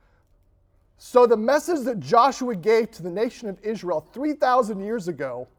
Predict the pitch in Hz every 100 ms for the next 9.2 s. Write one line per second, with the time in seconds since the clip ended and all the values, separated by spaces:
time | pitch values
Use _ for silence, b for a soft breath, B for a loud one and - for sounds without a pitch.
0 | _ _ _ _ _ _ _ _ _ _
1 | _ 226 220 - - 226 208 170 165 -
2 | 123 113 101 _ _ _ _ _ _ _
3 | _ _ 202 254 202 165 - 294 285 269
4 | 233 214 156 233 233 208 240 160 262 269
5 | 269 214 180 - 240 269 226 175 131 -
6 | _ _ _ _ _ _ _ _ _ _
7 | _ _ _ _ 165 214 202 - 180 175
8 | 254 294 302 b b b - 170 151 233
9 | - 220